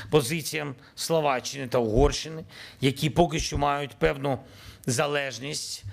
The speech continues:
е, в енергетиці від Росії. Ми розраховуємо і на відповідні санкційні кроки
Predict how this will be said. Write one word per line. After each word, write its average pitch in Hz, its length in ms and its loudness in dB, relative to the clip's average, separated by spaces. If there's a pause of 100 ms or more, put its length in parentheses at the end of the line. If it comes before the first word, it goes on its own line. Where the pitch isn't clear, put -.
(280)
е, 143 180 4
в 143 60 -2
енергетиці 151 640 -2
від 147 180 -4
Росії. 147 540 -4 (200)
Ми 151 120 8
розраховуємо 165 720 2
і 160 180 0
на 156 120 4
відповідні 156 680 0
санкційні 143 540 -4
кроки 139 400 0